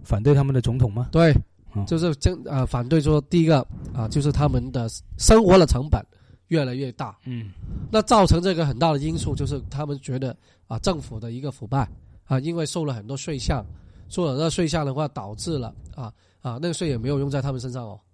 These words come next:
Speaker 1: 嗯，用在奥运会，
Speaker 2: OK？
Speaker 1: 奥运会身上是吧？
Speaker 2: 巴西譬如说产-，都是产一些矿产啊，
Speaker 1: 嗯。
Speaker 2: 啊，或者能源啊，都是产量
Speaker 1: 铁矿，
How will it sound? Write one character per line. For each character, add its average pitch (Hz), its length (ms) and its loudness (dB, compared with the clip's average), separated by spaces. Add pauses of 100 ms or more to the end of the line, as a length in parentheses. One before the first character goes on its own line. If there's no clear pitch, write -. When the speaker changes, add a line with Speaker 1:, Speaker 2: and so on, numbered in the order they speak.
(140)
Speaker 1:
嗯， 107 320 -2
用 135 120 2
在 127 80 0
奥 143 140 8
运 131 60 8
会， 120 220 6
Speaker 2:
OK？ 147 120 -6
Speaker 1:
奥 143 140 4
运 139 100 6
会 143 140 6
身 139 160 4
上 131 240 4
是 123 80 0
吧？ - 180 -2 (680)
Speaker 2:
巴 214 220 6
西 214 180 6
譬 202 120 4
如 185 60 8
说 180 120 6
产-， 113 240 2 (220)
都 180 100 0
是 180 80 2
产 156 220 2
一 131 40 -4
些 156 80 -2
矿 147 300 -8
产 - 240 -10
啊， 104 400 -4
Speaker 1:
嗯。 - 180 -8
Speaker 2:
啊， 120 300 -2
或 170 100 -4
者 139 120 0
能 123 220 -6
源 120 220 -6
啊， 127 120 -6
都 143 100 -6
是 143 80 -4
产 - 80 0
量 107 140 2
Speaker 1:
铁 - 40 4
矿， 139 220 6